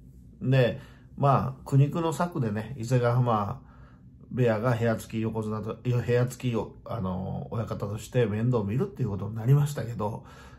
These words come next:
現実はね、あの、みんなね、あの、自分のところに来てほしくないっていう気持ちだったと思いますよ。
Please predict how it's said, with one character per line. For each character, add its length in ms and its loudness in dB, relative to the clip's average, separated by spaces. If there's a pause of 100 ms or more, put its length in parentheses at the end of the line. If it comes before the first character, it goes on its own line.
(120)
現 240 6
実 260 -2
は 120 2
ね、 360 0 (600)
あ 100 -8
の、 420 -6
み 140 6
ん 140 6
な 100 2
ね、 320 0 (400)
あ 140 -6
の、 960 -6 (220)
自 180 2
分 120 6
の 120 8
と 100 0
こ 80 0
ろ 60 4
に 60 -4
来 60 -12
て 80 -4
ほ 160 -2
し 80 -8
く 120 -2
な 120 4
い 40 8
っ 20 6
て 140 -2
い 80 -4
う 40 -12
気 80 -8
持 160 -2
ち 100 -4
だ 100 -2
っ 80 -6
た 120 0
と 80 -4
思 180 -4
い 40 2
ま 140 4
す 100 -2
よ。 200 -8